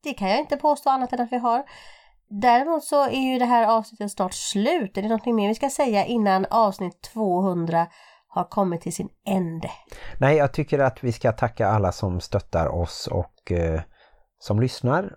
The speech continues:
Speaker 2: Och, eh, vill ni så får ni jättegärna höra av er till oss. Skicka D M och P M på Facebook och Instagram.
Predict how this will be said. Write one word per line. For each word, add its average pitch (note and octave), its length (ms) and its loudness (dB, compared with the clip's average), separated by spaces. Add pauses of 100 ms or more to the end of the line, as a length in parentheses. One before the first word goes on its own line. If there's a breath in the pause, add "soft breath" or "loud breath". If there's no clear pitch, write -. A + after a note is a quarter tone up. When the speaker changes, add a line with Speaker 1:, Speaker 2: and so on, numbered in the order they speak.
Speaker 2:
Och, - 420 -4
eh, A2 500 4
vill G#2 460 2
ni C#3+ 220 0
så - 140 -6
får B2+ 240 -2
ni E3 240 -2
jättegärna F#2+ 720 0
höra G2+ 380 2
av D#2 360 0
er E2 100 -2
till B2 320 -2
oss. - 280 -8 (380 loud breath)
Skicka A2 320 0
D G#2+ 220 2
M F2+ 140 0
och F2 120 -4
P F#2 240 0
M D#2+ 220 -2 (220)
på E2 440 -2
Facebook - 460 -6
och G2+ 80 0
Instagram. F2 460 -2